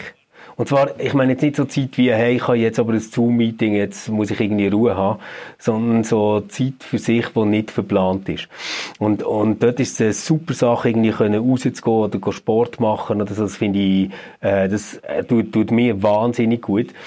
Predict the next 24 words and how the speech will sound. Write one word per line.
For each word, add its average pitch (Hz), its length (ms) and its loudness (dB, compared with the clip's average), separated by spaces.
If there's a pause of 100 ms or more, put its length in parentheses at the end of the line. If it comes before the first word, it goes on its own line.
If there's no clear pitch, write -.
(280)
Weil 117 100 0
ich 139 140 0
habe 131 200 2
echt - 140 -6
gemerkt, 123 460 -2
so 120 120 0
in 120 140 -4
der 143 260 0
Zeit, 139 220 -4
wo 127 80 2
ich 113 120 2
das 110 180 -2
nicht 123 160 4
mehr 127 120 0
habe 131 140 -2
gemacht, 92 300 -2
weißt, 110 160 -2
wo 120 60 2
ich 110 120 2
nicht 143 200 2
einfach 131 260 -2
allein 113 480 0
mal 110 180 0
raus 117 240 -2